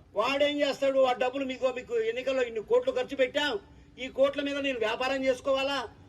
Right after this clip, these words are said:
అంటే వనరులు, వనరులు ఎక్కడి నుంచి వస్తాయి? ల్యాండ్ మాఫియా, శాండ్ మాఫియా, మైనింగ్ మాఫియా. మరి చేయకుండా ఎందుకు ఉంటారు? అంటే మనలో చైతన్యం వస్తే వాడు మాఫియా చేస్తే మాఫియాకి ఎదురుగా పోవాలి కదా. "మనకెందుకులే, మన జూబ్లీస్లో మన జీతాలు పెరుగుతాయి"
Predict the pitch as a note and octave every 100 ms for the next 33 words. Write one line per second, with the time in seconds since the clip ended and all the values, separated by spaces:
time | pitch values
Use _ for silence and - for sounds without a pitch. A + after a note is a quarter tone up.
0 | - C4+ D4+ C#4+ C4+ C4+ A#3 - - A#3
1 | C#4 C4+ C4+ C#4 C4+ C4 C4 B3+ G#3+ -
2 | - - - F#3+ A#3+ - A#3+ A#3+ B3+ C4
3 | - A#3 A#3+ A#3 A3+ B3+ C4+ B3+ B3+ B3
4 | A3 F3+ F#3 E3+ - - - - - -
5 | C4 C4 D4+ D4+ D4+ D4 C#4+ C#4 C4+ C4
6 | A3+ - - - - - - - - -
7 | D4+ A#3+ G#3 C#4 D#4 D4+ C#4+ C#4+ C#4 B3+
8 | G3+ - A#3 C4+ - - - - A3 A3+
9 | B3+ D4 D4 C#4+ C4+ C#4+ B3 A#3+ B3 A#3+
10 | A3+ A#3+ B3 A#3+ A#3 A#3+ A#3+ A#3 - -
11 | - - - - - - - - - A#3
12 | C#4 C#4+ C#4 C4+ C4+ C4 B3 C4 C#4 C4+
13 | C4+ B3+ B3 A#3+ B3+ B3+ B3 B3 B3 B3+
14 | C4+